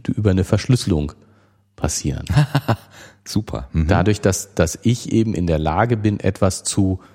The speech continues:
Speaker 1: verschlüsseln oder zu entschlüsseln, was mit dem Public Key, äh, ja, genau, eben andersrum verschlüsselt, entschlüsselt ist. Also das,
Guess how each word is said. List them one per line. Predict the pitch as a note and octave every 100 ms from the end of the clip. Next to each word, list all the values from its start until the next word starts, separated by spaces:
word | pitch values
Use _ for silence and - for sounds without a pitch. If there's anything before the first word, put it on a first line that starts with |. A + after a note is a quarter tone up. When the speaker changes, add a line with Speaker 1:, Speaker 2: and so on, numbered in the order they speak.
| _ _ _ _ _
Speaker 1:
verschlüsseln | - A2 G2+ - G2+ - F2+
oder | - F2 E2
zu | -
entschlüsseln, | - G2 - F#2 F#2+ F2
was | -
mit | E2+
dem | D#2+
Public | - F2 - F2+
Key, | - F#2 E2+ E2 _ _ _ _ _ _ _ _ _ _ _ _ _ _ - _ -
äh, | E2+ E2 D#2 D2 - _ -
ja, | E2 C#2
genau, | E2 D2+ -
eben | D#2+ D#2+
andersrum | E2+ D2+ - C#2+
verschlüsselt, | - D2+ C#2+ - - -
entschlüsselt | - D#2 - - -
ist. | - -
Also | - C#2+
das, | C#2+ C#2+